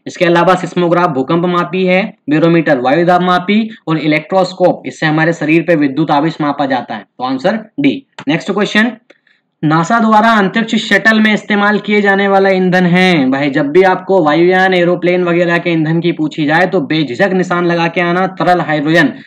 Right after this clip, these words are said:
यानी द्रव hydrogen पे। तो आंसर क्या है भाई आपका, डी। Next question, क्या होता है जब एक गर्म निकाय ठंडे निकाय के संपर्क में आता है, यानी एक गर्म वस्तु है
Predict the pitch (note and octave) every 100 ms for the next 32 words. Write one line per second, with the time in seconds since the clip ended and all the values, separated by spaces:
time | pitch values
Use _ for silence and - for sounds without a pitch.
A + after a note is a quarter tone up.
0 | - C#3 D#3 - G3 G#3 D#3+ C#3+ C#3+ D3
1 | D3 C3+ D3 - _ - C3+ C#3+ E3+ D#3
2 | E3 E3 E3+ D#3+ C#3+ - D#3+ A#3 - _
3 | D3+ D3 - - _ _ _ _ _ _
4 | - D#3 - F#3 F#3 F#3+ G3+ A3 _ _
5 | _ _ _ - E3+ G3 G3 F#3 G3+ G3
6 | G3 G3 F#3+ D#3+ E3+ F#3 F#3+ F3+ F3+ F#3
7 | F#3 F3 E3 F3+ F3 F3 E3+ E3+ E3 E3
8 | D3+ D#3+ E3+ F3+ F3+ F3+ E3 G2+ - B2+
9 | C#3+ C#3+ C#3 D3+ E3+ E3+ E3 F3 E3+